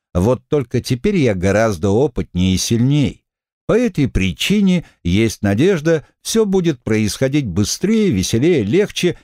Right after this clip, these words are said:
и на порядок жестче. А еще я постараюсь быть осторожнее и не позволю какой-то недобитой гадине выстрелить мне в спину.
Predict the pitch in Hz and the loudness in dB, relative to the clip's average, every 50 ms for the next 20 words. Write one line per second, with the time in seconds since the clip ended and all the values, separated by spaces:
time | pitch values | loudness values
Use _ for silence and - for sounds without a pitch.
0 | _ _ _ 196 226 226 214 196 151 - 135 127 117 117 113 113 113 127 123 135 | _ _ _ 0 2 4 4 2 2 0 0 2 2 2 2 0 0 -2 -2 0
1 | 143 147 175 214 220 170 - - - - - - _ _ _ _ _ _ _ _ | 0 0 2 2 2 0 0 -4 -8 -10 -12 -18 _ _ _ _ _ _ _ _
2 | _ - 113 120 135 147 165 - - - - 247 240 226 208 - - 170 - - | _ -2 0 0 2 0 0 -2 -2 -2 0 0 2 0 0 0 -2 -4 -2 -2
3 | - 151 156 170 175 156 127 98 85 87 113 135 127 - 120 - - - - 143 | -2 0 0 2 2 2 2 0 0 0 -2 -2 0 0 -2 -2 -2 -2 0 0
4 | 147 175 202 208 170 - - - 69 - - _ _ _ _ _ - 78 92 226 | 2 2 2 2 2 0 -4 -8 -14 -18 -20 _ _ _ _ _ -4 -2 -2 -2
5 | 202 - 143 151 123 131 165 202 190 165 143 - - - 117 110 - 190 185 160 | 0 0 0 0 0 0 0 0 2 0 -2 -2 -2 -4 -4 -2 0 -2 -2 0
6 | - - 123 104 107 110 95 113 113 117 123 156 151 - - 87 82 71 69 71 | -2 -2 0 0 0 2 2 0 0 0 0 -2 -2 -2 -4 -4 -4 -6 -4 -2
7 | 127 180 214 180 98 90 76 67 62 - _ _ _ _ _ _ _ _ - 87 | 0 2 2 0 -2 -6 -10 -10 -14 -20 _ _ _ _ _ _ _ _ -4 -2
8 | 110 135 156 202 233 196 - - - 180 180 180 175 170 175 156 - - - 107 | 0 0 2 0 0 0 -2 -4 -2 -2 -2 0 0 -2 -2 -2 -4 -6 -2 0
9 | 110 110 107 110 113 - - - - - _ - 202 180 123 78 62 - | 0 2 2 0 0 -2 -4 -6 -8 -8 _ 0 0 0 0 -2 -4 -10